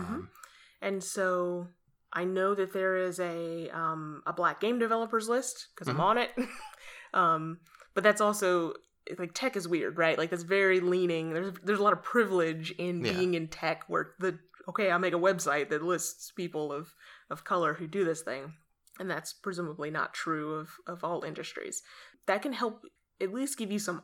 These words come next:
Speaker 2: options of things to
Speaker 1: Mm-hmm.
Speaker 2: explore. And you can see, you know, like, what's local or what's,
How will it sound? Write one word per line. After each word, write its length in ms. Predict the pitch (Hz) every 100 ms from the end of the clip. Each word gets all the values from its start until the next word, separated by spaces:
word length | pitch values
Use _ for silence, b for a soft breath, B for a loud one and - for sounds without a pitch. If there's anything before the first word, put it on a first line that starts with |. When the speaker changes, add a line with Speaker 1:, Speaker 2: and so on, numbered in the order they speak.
| -
Speaker 2:
options 540 | 160 143 - 143 -
of 100 | -
things 240 | - -
to 80 | -
Speaker 1:
Mm-hmm. 120 | - 131
Speaker 2:
explore. 300 | - - 50
And 140 | 160
you 60 | 180
can 140 | 196
see, 240 | 190 196 190
you 120 | 175
know, 200 | 156 170
like, 220 | 156 151
what's 180 | - -
local 460 | 262 233 151 151 147
or 100 | 151
what's, 340 | 156 - -